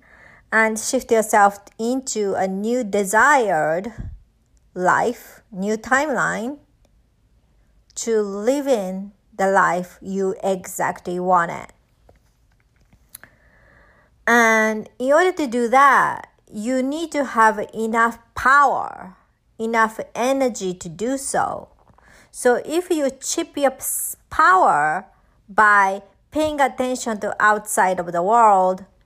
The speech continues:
means going through emotional roller coaster by feeling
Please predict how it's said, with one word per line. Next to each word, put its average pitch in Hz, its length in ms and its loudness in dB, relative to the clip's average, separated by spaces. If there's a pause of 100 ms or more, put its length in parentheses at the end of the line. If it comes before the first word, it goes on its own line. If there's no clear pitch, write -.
(180)
means 226 380 -2
going 220 300 0
through 214 300 -4
emotional 208 760 -2
roller 262 320 4
coaster 190 520 0
by 175 180 0
feeling 185 960 -4